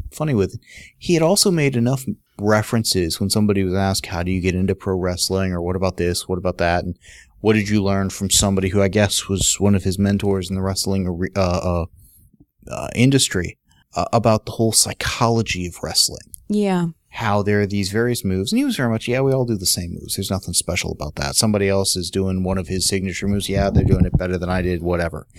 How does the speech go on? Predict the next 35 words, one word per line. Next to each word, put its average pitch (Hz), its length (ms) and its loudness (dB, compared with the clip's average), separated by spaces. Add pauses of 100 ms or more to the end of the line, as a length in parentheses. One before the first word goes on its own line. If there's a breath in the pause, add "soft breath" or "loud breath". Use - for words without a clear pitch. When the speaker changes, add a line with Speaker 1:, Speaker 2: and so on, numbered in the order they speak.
(480 loud breath)
Speaker 1:
Very 107 240 2
cool 107 200 -2
about 95 180 2
that. 104 200 0
But 104 100 -2
how 123 340 2 (600 soft breath)
there 113 120 4
was 113 160 2
this - 160 0
one 131 120 2
guy, 113 180 4
and 92 100 0
I 90 40 -2
forget 127 340 -2
what 117 160 -2
his 104 160 0
name 104 240 4
was, 82 380 -4
'cause 98 140 0
again, 95 240 2
not 101 180 2
a - 20 4
wrestling 87 360 0
fan. 90 200 -2
I'm 90 100 -2
sure 92 200 -2
some 98 260 0
listeners 92 340 0
are 90 260 0
and 87 140 -4
would 85 100 -4
know 92 140 2
what 92 160 2
it 78 100 -4
is. - 340 -4